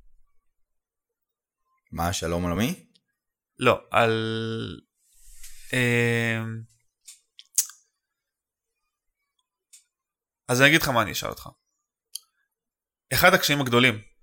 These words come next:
Speaker 2: דיברת, בדיוק אתמול דיברתי עם מישהי על ההבדל בין, אה, ל-, ל-, בית ספר ל-, בין ללמוד בבית ספר לעיצוב ללמוד בבית ספר לקולנוע. שבעיצוב אתה עושה הכל. הכ-, אתה חייב לעשות, אתה כל השלבים של ה-, אתה עושה את כל הפונקציות, אתה עושה את כל התפקידים, את כל הזה, הכל עליך.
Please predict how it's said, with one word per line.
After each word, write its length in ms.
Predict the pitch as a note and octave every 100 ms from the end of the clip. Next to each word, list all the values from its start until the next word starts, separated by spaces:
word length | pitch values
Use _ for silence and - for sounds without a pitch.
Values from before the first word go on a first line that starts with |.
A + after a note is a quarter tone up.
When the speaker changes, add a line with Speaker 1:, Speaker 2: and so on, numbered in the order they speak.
| _
Speaker 2:
דיברת, 320 | B2+ C3 D3
בדיוק 160 | D3 D3+
אתמול 200 | - C3
דיברתי 320 | A#2 B2 B2+
עם 60 | A#2
מישהי 220 | B2+ D3
על 120 | B2
ההבדל 240 | A#2 A#2 B2
בין, 240 | B2+ B2
אה, 520 | A2+ A#2 A#2 A#2 A2 -
ל-, 120 | B2
ל-, 460 | A#2+ - B2 - A#2
בית 140 | A#2+
ספר 220 | C3+ C#3+
ל-, 80 | B2 A#2 A#2 A#2 A#2 A#2 A#2 A#2 A2+ A2 -
בין 340 | A#2+ B2+ B2 -
ללמוד 300 | B2+ B2+ C3+
בבית 140 | B2+ A#2+
ספר 200 | B2+ A#2+
לעיצוב 260 | A#2+ E3
ללמוד 240 | E3 A#2+ A#2+
בבית 160 | A2+
ספר 240 | A#2 - A#2
לקולנוע. 760 | A#2 A2 A2+ A2+ - A2+ G#2 - - _ _ _ _ _ _ _ -
שבעיצוב 420 | A2+ B2 A3+ G#3
אתה 120 | D3
עושה 140 | C3+
הכל. 260 | C#3 - G#2+ - _ _ _ _ _ _ -
הכ-, 200 | B2 C3
אתה 140 | B2+
חייב 200 | B2 C#3
לעשות, 260 | C3 B2 A2+
אתה 120 | C3
כל 180 | A#2+ D3+
השלבים 260 | B2+ A#2+ A#2+
של 160 | A#2+
ה-, 20 |
אתה 280 | A#2 - -
עושה 120 | A#2+
את 60 | C3+
כל 140 | C#3
הפונקציות, 460 | B2+ D#3 D#3 E3+ D3+
אתה 120 | - A#2
עושה 240 | A#2 -
את 80 | B2
כל 160 | C3+ B2+
התפקידים, 480 | A#2+ - B2 D3
את 100 | B2+
כל 220 | - A#2+ A2+
הזה, 320 | A#2 D3+ D#3+
הכל 220 | - B2
עליך. 260 | A2 -